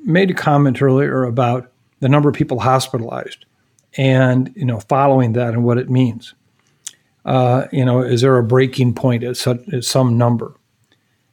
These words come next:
And while case numbers have gone up, the hospitalizations have gone up too, but they've seemed to be leveling off a bit while case numbers continue to go up.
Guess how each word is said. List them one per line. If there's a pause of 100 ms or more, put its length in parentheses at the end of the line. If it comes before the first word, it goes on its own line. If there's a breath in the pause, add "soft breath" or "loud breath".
(180)
And
while
case
numbers
have
gone
up,
the
hospitalizations
have
gone
up
too,
but
they've
seemed
to
be
leveling
off
a
bit
while
case
numbers
continue
to
go
up.